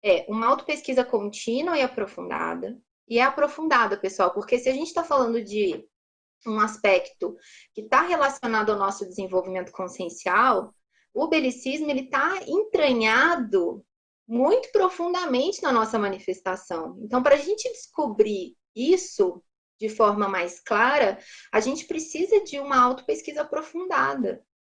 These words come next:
precisa, e contínua. A autopesquisa, ela é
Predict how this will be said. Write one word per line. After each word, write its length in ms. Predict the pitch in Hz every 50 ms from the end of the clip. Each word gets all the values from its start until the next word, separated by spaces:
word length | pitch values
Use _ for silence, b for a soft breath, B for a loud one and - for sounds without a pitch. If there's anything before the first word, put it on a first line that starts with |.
| _ _ _ _ _
precisa, 300 | _ - 285 320 311 -
e 260 | - 226 226 233 -
contínua. 840 | - 320 349 440 440 - - - 277 294 285 269 208 - - - - _ _ _ _ _
A 60 | - 185
autopesquisa, 760 | 196 - - 233 226 233 - - 220 220 254 277 359 381 370 - _ -
ela 300 | 233 220 220 233 247 240
é 260 | 220 214 220 -